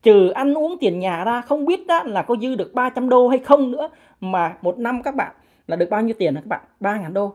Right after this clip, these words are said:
sao về được? Khi các bạn về Việt Nam á, ít nhất các bạn phải có trong túi là năm ngàn đô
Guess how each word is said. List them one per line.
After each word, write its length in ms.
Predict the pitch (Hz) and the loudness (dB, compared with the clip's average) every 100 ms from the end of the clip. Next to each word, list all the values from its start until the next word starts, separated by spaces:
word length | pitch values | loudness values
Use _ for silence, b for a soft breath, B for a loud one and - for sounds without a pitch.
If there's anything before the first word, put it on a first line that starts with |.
| _ | _
sao 180 | 226 190 | -10 -6
về 160 | 160 | -6
được? 180 | 151 - _ _ _ _ _ _ _ _ | -8 -14 _ _ _ _ _ _ _ _
Khi 100 | - | -2
các 100 | 359 | 0
bạn 120 | 359 233 | 0 2
về 140 | 233 | 2
Việt 100 | 247 | 2
Nam 220 | 294 302 | 0 0
á, 140 | 320 320 | -2 -4
ít 100 | 359 | -4
nhất 120 | 415 415 - | -4 -4 -6
các 80 | 285 | -4
bạn 120 | 208 | -4
phải 80 | 147 | -6
có 80 | 233 | -8
trong 220 | - 247 | -6 -4
túi 200 | 269 294 | -4 -4
là 80 | 202 | -6
năm 140 | 233 226 | -8 -10
ngàn 160 | 143 | -6
đô 180 | 190 | -6